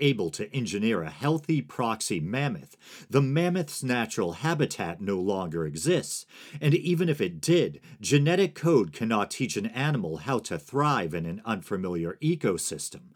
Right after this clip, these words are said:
according to Gizmodo. <clears throat> According to Gizmodo, okay. Some scientists also argue that money spent on de-extinction projects could go much further if applied to the conservation of living animals.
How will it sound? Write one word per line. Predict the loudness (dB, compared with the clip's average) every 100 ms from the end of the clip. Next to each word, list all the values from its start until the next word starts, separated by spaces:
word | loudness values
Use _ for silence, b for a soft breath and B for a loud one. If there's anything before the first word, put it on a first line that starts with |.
| B B -8
according | -2 2 4 2
to | -2 -2
Gizmodo. | 0 -2 -2 0 0 0 -10 -20 b b b -10
<clears throat> | -4 -4 -4 -12 -18 -18 _ -16
According | -16 -4 -2 0 -4
to | -6
Gizmodo, | -6 -4 -4 -4 -6 -8
okay. | -10 -14 -18 B B
Some | -2 4 8 8
scientists | 6 4 2 2 0 0
also | 0 0 4 2 4
argue | 2 2 0 0
that | -2 -2 -6 B B
money | 2 4 4 0
spent | -2 0 -2 0
on | 0 -2 0
de-extinction | 2 2 0 0 0 0 -2 -6
projects | -4 -6 -6 -6 -6 -6 -12 B B
could | 2 4
go | 8 6
much | 6 0 -2
further | 0 4 4 2 -2
if | -4
applied | -6 -4 0 2 0
to | -4
the | -8
conservation | -6 -2 -2 -2 -4 2 2 2 -4
of | -6 0
living | 2 2 0 -2
animals. | -10 -12 -14 -14 -16